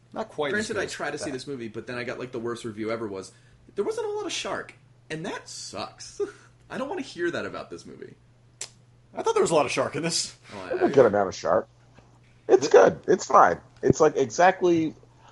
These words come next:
Speaker 3: for the time that it came out, which apparently, which was bad for MoviePass.
Speaker 1: Yeah.
Speaker 3: But for the time that it came out in the summer, it
Speaker 1: It was
Speaker 3: was, like, exactly what you wanna see.
Speaker 1: And, I, I mean, the, the effect,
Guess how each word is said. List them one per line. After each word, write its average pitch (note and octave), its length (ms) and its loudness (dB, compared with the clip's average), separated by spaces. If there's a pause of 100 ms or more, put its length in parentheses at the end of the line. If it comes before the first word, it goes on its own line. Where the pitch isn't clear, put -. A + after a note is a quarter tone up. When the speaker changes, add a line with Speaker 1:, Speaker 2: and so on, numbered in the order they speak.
(120)
Speaker 3:
for C#3+ 100 8
the B2 120 8
time E3 380 0
that D#3+ 120 4
it C#3+ 80 2
came C3 280 2
out, F#2 300 6
which G2+ 260 2
apparently, G2 500 6
which G#2+ 420 0
was A2+ 260 2
bad G2+ 360 8
for A2+ 100 6
MoviePass. E2+ 720 0
Speaker 1:
Yeah. G#2 180 -8
Speaker 3:
But A#2 120 4
for B2 100 6
the G#2 80 8
time C3+ 380 6
that C#3 100 4
it B2 100 0
came A2 240 2
out G2+ 200 6
in G#2+ 120 2
the F2 100 0
summer, G2+ 520 4
it - 60 6
Speaker 1:
It G#2 60 0
was F#2+ 140 -4
Speaker 3:
was, G2 60 -2
like, E2+ 200 2
exactly F#2 680 4
what F2 240 -2
you E2+ 40 -2
wanna C2+ 220 -4
see. - 280 -10 (280)
Speaker 1:
And, C3+ 340 -6 (140)
I, C#3+ 240 2
I D3 40 0
mean, D3+ 280 -4
the, D3 160 -6
the C#3+ 160 -2
effect, D3+ 380 -4